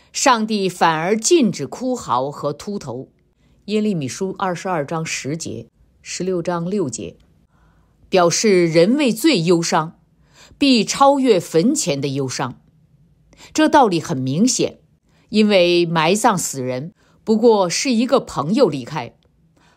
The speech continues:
犯了罪是上帝离开了。为罪的忧伤如此深重，该吞灭所有其他忧伤，比如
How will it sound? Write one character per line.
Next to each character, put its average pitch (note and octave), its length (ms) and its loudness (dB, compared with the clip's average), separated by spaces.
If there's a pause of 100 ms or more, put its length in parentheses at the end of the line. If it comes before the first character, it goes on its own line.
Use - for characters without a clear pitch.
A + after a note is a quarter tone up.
(240)
犯 C#4 240 4
了 A3+ 120 0
罪 A#3 340 -2 (300)
是 F3 500 -2
上 D#3+ 460 0
帝 D3+ 180 -4
离 A#2+ 160 -6
开 C3+ 240 -8
了。 A2+ 240 -12 (1200)
为 B3+ 200 6
罪 B3 260 4
的 F3+ 100 4
忧 G#3 260 6
伤 G3 320 2
如 F3+ 320 0
此 - 200 -2
深 G3 320 0
重， D#3+ 260 -4 (520)
该 G#3 240 2
吞 C#4 260 2
灭 A#3+ 380 2
所 F3+ 340 4
有 E3 200 2
其 F3 300 -2
他 G3+ 200 -2
忧 F3 180 0
伤， D#3 320 -6 (680)
比 F#3 100 -4
如 E3 460 2